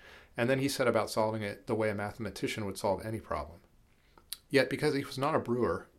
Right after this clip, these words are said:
he wasn't as concerned with how the beer might change in order to go into mass production for draft.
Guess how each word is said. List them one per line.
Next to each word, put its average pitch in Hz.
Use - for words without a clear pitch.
he -
wasn't 135
as 113
concerned 117
with 104
how 110
the 107
beer 107
might 98
change 101
in 104
order 101
to -
go 107
into 123
mass 98
production 98
for 98
draft. 76